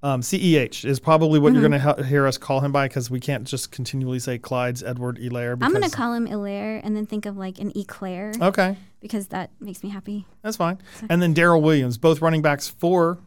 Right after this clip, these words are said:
Speaker 1: K C, are gonna be ready for week one. So, um, there should be some action going on there. It's good for anybody who took C E H right off the bat.
Speaker 2: Mm-hmm.
Speaker 1: Um,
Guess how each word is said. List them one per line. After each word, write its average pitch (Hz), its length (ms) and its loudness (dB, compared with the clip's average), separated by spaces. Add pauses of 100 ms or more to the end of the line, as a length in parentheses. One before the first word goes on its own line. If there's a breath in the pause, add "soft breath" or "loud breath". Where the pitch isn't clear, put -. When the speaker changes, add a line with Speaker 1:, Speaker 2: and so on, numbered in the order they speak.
Speaker 1:
K 123 160 -4
C, 131 340 -2 (340 loud breath)
are 160 120 6
gonna 165 100 4
be 165 100 6
ready 160 200 4
for 151 160 2
week 139 200 2
one. 123 320 -2
So, 127 480 0
um, 131 260 -2
there 151 100 2
should - 100 -4
be 151 60 0
some 147 140 -2
action 135 260 -2
going 135 240 -2
on 127 180 -2
there. 127 260 -2
It's 131 180 -6
good 147 300 4
for 139 140 2
anybody 139 300 0
who 131 100 -2
took 135 200 -2
C - 140 -6
E 135 200 0
H 131 180 -4
right 131 160 0
off 127 140 -2
the 123 80 -8
bat. 151 280 2
Speaker 2:
Mm-hmm. 208 440 -4
Speaker 1:
Um, 139 380 2